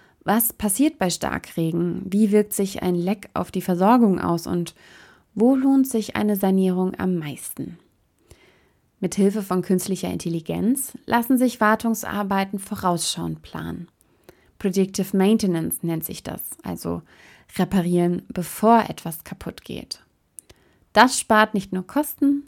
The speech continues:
sondern auch Wasser, Energie und eben auch C O zwei. Doch die Digitalisierung birgt nicht nur Chancen.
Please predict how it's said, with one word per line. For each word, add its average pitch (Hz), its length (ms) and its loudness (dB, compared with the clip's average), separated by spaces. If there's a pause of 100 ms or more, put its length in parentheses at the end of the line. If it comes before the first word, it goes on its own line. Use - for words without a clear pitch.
sondern 233 480 2
auch 180 240 -8
Wasser, 220 460 -2 (120)
Energie 185 600 -4
und 220 320 -8 (100)
eben 170 240 -2
auch 180 300 -6 (180)
C 160 220 -10
O 165 100 -6
zwei. - 380 -10 (1500)
Doch 208 240 0
die 190 560 0 (260)
Digitalisierung 208 1120 4
birgt 226 320 0
nicht 202 200 -2
nur 202 180 -2
Chancen. 175 640 -6